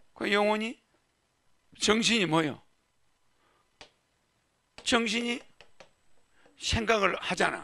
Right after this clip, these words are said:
그래, 안 그래? 생각은 어디서 나와? 마음에서 나온다. 심에서 나오잖아.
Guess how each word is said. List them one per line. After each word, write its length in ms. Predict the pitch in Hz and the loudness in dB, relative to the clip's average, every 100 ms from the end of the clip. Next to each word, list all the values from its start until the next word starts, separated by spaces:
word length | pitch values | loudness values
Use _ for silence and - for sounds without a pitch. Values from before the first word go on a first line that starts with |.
| - | 4
그래, 160 | 208 | 6
안 120 | 202 156 | 6 4
그래? 300 | 160 117 - - - - | 0 0 -6 -20 -20 0
생각은 640 | - - 220 220 214 208 | 2 4 4 4 4 0
어디서 260 | 175 160 170 | -2 -2 0
나와? 320 | 170 160 190 - - _ | 0 0 -2 -10 -20 _
마음에서 560 | - 147 156 165 175 139 | 0 4 4 4 2 -2
나온다. 320 | 101 - - - _ _ _ _ _ _ - - _ _ - - _ _ - | -8 -12 -16 -20 _ _ _ _ _ _ -20 -20 _ _ -20 -20 _ _ -2
심에서 440 | - 233 165 - | 2 4 2 0
나오잖아. 560 | 101 139 151 117 95 | 2 4 4 2 -2